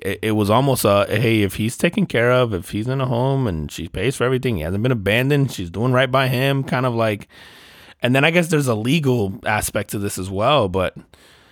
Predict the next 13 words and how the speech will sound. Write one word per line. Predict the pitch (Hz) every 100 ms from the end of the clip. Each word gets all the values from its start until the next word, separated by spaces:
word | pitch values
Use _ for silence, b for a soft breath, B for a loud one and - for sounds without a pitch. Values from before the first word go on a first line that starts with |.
| b b b _
about | 104 101 -
the |
legal | 87 135 156
recourse, | 85 - 90 -
like, | 87
is | 80
it | 76
considered | 87 95 104
cheating? | 98 123 127 78 - b b b b _
Do | -
you | 76
tell | - 104 143
him? | 110